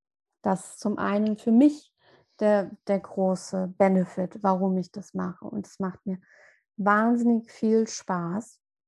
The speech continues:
diese spannenden Menschen kennenzulernen. So habe ich dich ja auch kennengelernt, indem ich dich einfach auf Instagram angeschrieben habe,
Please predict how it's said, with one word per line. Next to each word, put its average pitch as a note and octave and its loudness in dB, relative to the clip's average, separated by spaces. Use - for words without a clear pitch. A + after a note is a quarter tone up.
diese G3 -4
spannenden F#3+ -2
Menschen F3+ -4
kennenzulernen. F3 -8
So G3 -4
habe F#3 -10
ich - -6
dich - -2
ja E3+ -2
auch E3 -10
kennengelernt, E3+ -4
indem G3+ 2
ich F#3 -4
dich F#3 -6
einfach F#3+ -8
auf F#3+ -10
Instagram F#3 -4
angeschrieben F#3+ -6
habe, F#3+ -10